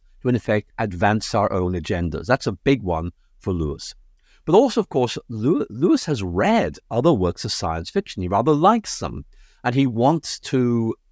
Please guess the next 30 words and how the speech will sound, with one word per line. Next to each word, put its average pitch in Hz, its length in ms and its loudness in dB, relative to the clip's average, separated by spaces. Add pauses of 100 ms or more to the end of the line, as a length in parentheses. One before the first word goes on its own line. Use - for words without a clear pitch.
(100)
kind 147 340 0
of, 123 100 2
uh, 117 200 2
explore 117 880 2
how 98 480 0
this 123 420 -2
form 127 400 2 (220)
of 98 120 -8
storytelling 90 1120 0 (320)
might 123 280 2
help 123 280 -2
him 117 140 2
develop 98 320 0
his 92 160 -2
own 85 180 0
skills. 82 480 -2
And, 120 220 0 (340)
uh, - 220 -8 (400)
I 107 80 -2
don't 143 100 4
know 147 80 2
whether 107 240 2
other 104 220 4
Lewis 104 260 2
scholars 98 340 -2
would 87 120 -8
agree 113 340 0
with 123 140 -2
me, 90 80 -6
but 98 100 0